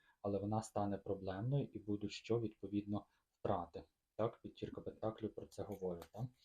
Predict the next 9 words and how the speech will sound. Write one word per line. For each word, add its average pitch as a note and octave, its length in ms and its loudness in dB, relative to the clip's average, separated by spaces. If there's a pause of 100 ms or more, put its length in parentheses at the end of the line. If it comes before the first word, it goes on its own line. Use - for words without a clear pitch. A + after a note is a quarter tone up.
(420)
Давайте G2 400 -2 (480)
ще - 240 -4
додамо. F#2+ 460 -2 (1400)
Так, A2 180 -2
карти, A2 280 2
принаймні, G2+ 440 -2
поки G#2 320 -4
що - 200 -6
говорять G2 520 -2